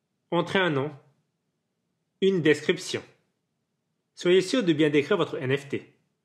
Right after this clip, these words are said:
On est bien évidemment sur le réseau de la Binance Smart Chain, B S C, d'où des frais très faibles. Cliquez Créer pour créer le N F T.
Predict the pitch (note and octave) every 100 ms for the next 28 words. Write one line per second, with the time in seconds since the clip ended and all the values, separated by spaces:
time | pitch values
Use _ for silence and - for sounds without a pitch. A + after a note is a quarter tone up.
0 | _ _ _ _ _ _ - D3 C3+ B2+
1 | B2 B2 A#2+ B2+ B2+ - _ _ _ C3+
2 | B2+ B2+ F3 D#3 B2+ B2+ B2 A2 G2 -
3 | D3 C#3+ - A2 A2 B2+ B2+ C3+ - A2+
4 | - _ _ _ _ _ D3 F#3 C#3+ C3+
5 | - A2+ - C#3+ C#3 B2 G2+ F#2+ - _
6 | _ _ _ _ _ _ _ - A#3+ G#3
7 | E3 - G#3+ D3 A2 - _ _ _ -
8 | D3+ - E3+ E3 D#3+ C#3 C#3+ C#3 D3+ -
9 | -